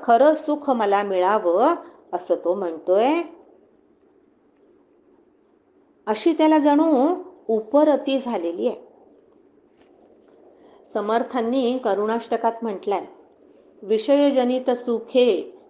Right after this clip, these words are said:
सौख्य होणार नाही, तुझ विण रघुनाथा वोखटे सर्व काही." रघुकुल टिळकारे हित माझे करावे,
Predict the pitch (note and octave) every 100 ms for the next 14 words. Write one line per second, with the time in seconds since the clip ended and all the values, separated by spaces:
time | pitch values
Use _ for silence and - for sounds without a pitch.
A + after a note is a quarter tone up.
0 | _ - A#3 A#3 - B3 A#3+ G3 G3 A3
1 | B3+ B3 E3+ D#3 F3 E3+ - - - _
2 | _ _ C4+ C#4 D4+ C4+ B3 G#3+ G3+ F#3
3 | A#3+ C4 F#3 D#3 - G#3 E3+ G#3+ - -
4 | G3+ G#3+ A#3+ A#3+ - E3 E3+ F#3+ B3+ -
5 | F#3+ F3 B3+ C4 C#3+ - - - _ -
6 | _ _ _ - A#3 A3+ D#4 D#4 C#4+ C4
7 | B3+ A3+ G#3 G#3 F#3 F3 F#3 C4 F3+ -
8 | - - B3+ C#4+ C#4+ G3+ F#3 F3 E3 A3
9 | A#3 A#3+ F3+ D#3 F#3 A3 E3